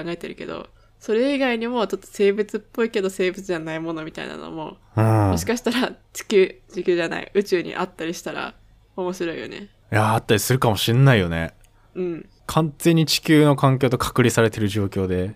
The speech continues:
Speaker 1: うんうん。
Speaker 2: だったらね。それ面白いよな。まあ、だけど考え方によってはさ、こう何十億年、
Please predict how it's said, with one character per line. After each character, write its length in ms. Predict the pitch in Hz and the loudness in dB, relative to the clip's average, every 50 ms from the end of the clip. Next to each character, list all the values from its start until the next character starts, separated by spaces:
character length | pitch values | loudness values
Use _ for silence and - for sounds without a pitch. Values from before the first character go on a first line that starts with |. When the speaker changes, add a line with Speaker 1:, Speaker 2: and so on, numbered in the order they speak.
| - _ | -10 _
Speaker 1:
う 60 | - 180 | -8 -6
ん 20 | |
う 20 | 147 - - - | -6 -8 -12 -6
ん。 40 | - | -4
Speaker 2:
だ 100 | - 80 | -4 -4
っ 40 | - | -2
た 120 | - 78 | -4 -6
ら 80 | 71 69 | -6 -6
ね。 220 | 69 73 - - - _ _ | -8 -8 -10 -14 -18 _ _
そ 180 | - - - 107 | -8 -2 0 2
れ 60 | 113 | 4
面 160 | 113 110 110 117 | 4 2 2 0
白 240 | - - 170 190 180 | 0 2 2 4 6
い 40 | 151 | 6
よ 80 | 120 | 6
な。 600 | 104 95 92 90 87 87 85 85 85 85 107 - - _ _ | 6 4 4 2 0 0 -2 -4 -6 -8 -10 -14 -16 _ _
ま 120 | 117 117 | -2 -2
あ、 80 | 95 - - - - - - _ | -2 -2 -6 -14 -20 -20 -6 _
だ 100 | - 123 | 2 4
け 80 | 117 104 | 4 4
ど 100 | 107 104 | 4 4
考 240 | - - 226 254 294 | 4 2 4 4 4
え 40 | 285 | 4
方 180 | 285 269 339 269 | 4 4 6 4
に 60 | 214 | 4
よ 60 | 160 | 4
っ 20 | |
て 120 | 139 - 120 | 4 4 2
は 60 | 113 | 2
さ、 140 | - 117 98 | 2 2 2
こ 60 | 104 | 2
う 40 | 98 | 4
何 220 | 110 143 170 180 | 4 4 4 4
十 240 | 170 175 180 175 175 | 4 6 6 6 6
億 180 | 175 175 - 151 | 4 2 0 0
年、 300 | 110 90 85 87 123 | 0 0 -2 -4 -6